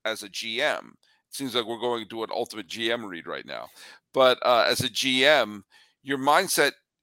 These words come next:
should not necessarily be, "Let's find another superstar to fill that hole," but it should be,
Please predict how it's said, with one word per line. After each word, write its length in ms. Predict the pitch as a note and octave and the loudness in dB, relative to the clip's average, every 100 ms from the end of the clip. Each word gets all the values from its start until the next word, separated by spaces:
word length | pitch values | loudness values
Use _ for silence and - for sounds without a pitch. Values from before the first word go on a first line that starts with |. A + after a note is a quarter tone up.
| _ | _
should 280 | - - C3+ | -6 -6 2
not 200 | D3+ C#3+ | 2 2
necessarily 600 | C#3 - - C#3+ B2+ A#2+ | -2 -4 -2 -2 -2 -4
be, 500 | F#2+ B2+ A2 G#2+ - _ _ _ _ | -6 -6 -6 -8 -14 _ _ _ _
"Let's 420 | B2+ D3 - - | 0 0 0 -4
find 380 | - D3 C3+ B2 | -2 2 2 0
another 260 | B2 B2+ | -2 -4
superstar 760 | A2 - E3 - C3 - B2 A2 | -4 -6 -8 -8 -8 0 0 0
to 100 | G#2+ | -4
fill 200 | - A#2+ | -10 -6
that 140 | G#2+ | -4
hole," 220 | A#2+ G3+ C#3+ | -4 -4 -4
but 80 | |
it 80 | A#2+ | -4
should 180 | - D3+ | -6 -4
be, 220 | C#3+ B2+ | -2 -4